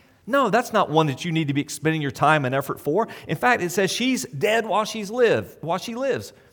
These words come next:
She's not living the life that God has for her. She should not be a part of your ministry attention. So living a life of luxury,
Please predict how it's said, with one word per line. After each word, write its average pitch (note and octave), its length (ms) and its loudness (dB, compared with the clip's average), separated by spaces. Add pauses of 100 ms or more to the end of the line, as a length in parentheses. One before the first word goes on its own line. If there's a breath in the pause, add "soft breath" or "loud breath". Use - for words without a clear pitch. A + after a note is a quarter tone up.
(120)
She's B3 240 -4
not A#3 240 2
living A#3+ 340 6
the D#3+ 100 4
life A#2 280 2
that A2+ 80 -4
God G#2+ 240 2
has A2+ 240 -2
for G#2+ 100 -8
her. F2+ 240 -4 (160 loud breath)
She - 160 -4
should F#3+ 160 -2
not G#3 240 4
be E3 140 4
a A#2+ 60 2
part - 360 -2
of A#2 80 -4
your A#2 200 -2 (520 loud breath)
ministry D3 460 2
attention. B2+ 500 -2 (160 loud breath)
So - 140 0
living G#3+ 300 10
a E3 60 2
life F#3+ 300 4
of C#3+ 160 -2
luxury, D#3+ 800 0